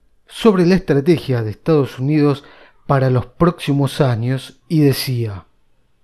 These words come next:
"El mejor medio para evitar una guerra nuclear con Rusia y China es estar listos para librar una de carácter limitado,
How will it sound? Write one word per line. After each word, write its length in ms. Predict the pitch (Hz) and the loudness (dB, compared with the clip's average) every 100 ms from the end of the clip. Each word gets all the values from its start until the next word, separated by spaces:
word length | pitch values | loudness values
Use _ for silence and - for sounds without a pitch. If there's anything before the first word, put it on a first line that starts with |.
| _ _ _ _ _ _ _ - | _ _ _ _ _ _ _ 0
"El 220 | 170 147 | 2 4
mejor 440 | 151 143 - 214 | 2 0 2 2
medio 520 | 185 170 139 123 120 117 | 4 2 2 0 -4 -2
para 220 | 127 135 | 0 0
evitar 600 | 127 139 - 156 123 - | 0 -2 0 0 0 -4
una 300 | 143 143 127 | -2 0 0
guerra 300 | 139 175 151 | 0 0 0
nuclear 580 | 143 127 165 139 113 - _ _ | -2 -2 0 0 -2 -10 _ _
con 240 | - 113 117 | -8 -6 -2
Rusia 340 | 135 123 120 | -2 -2 -6
y 40 | 123 | -6
China 520 | - 175 123 139 - _ _ _ _ _ _ - | -2 0 0 -4 -6 _ _ _ _ _ _ -2
es 320 | 226 - - | 0 -2 -12
estar 440 | 131 - 202 160 | -14 -6 -2 -2
listos 640 | 160 165 - - 139 - - _ _ | 0 -2 -4 -8 -8 -8 -14 _ _
para 220 | 147 139 | -2 0
librar 560 | 131 135 143 160 151 - - | 0 0 0 0 -2 -6 -2
una 440 | 190 175 175 - - | 2 2 0 -2 -8
de 220 | 127 120 | -8 -4
carácter 600 | 127 139 - - 147 127 | -2 -2 -4 -2 -2 0
limitado, 840 | 147 165 143 139 131 113 104 90 | 0 0 0 0 -2 -2 -8 -12